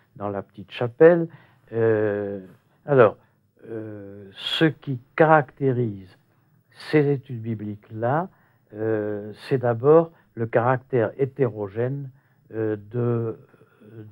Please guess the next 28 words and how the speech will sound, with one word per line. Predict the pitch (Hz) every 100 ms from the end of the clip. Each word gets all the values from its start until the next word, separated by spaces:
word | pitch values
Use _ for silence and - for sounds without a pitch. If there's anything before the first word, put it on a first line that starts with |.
| 110
des | 127
assistants. | 123 117 117 - - - _ _ _ _ _ _ _ _ -
Euh, | 131 117 113 104
ce | 104 -
ne | 139 120
sont | - 117 113
pas | 160 175 -
des | 113 -
protestants. | - 117 101 - _ _ _ _ _ _ _ _ _ -
Pour | 117
la | 104
plupart, | - 95 - 117 143 190 - _ _ _ _ -
euh, | 117 107
ce | - 127
sont | 117 123 110 95
ou | - 151 117 _ _ -
des | 113 107
incroyants, | 101 98 _ 98 104 156
enfin | 147 110
des, | 92 90 _ _ _ _ _ _ _ 110 -
des | 117 101
non | 107 131 120 98 _ _
rattachés | 101 113 113 110 104 120
à | 104 101
aucune, | 113 113 - 107 104 95 _
à | 104
aucune | 120 113 127 113
église, | 107 104 113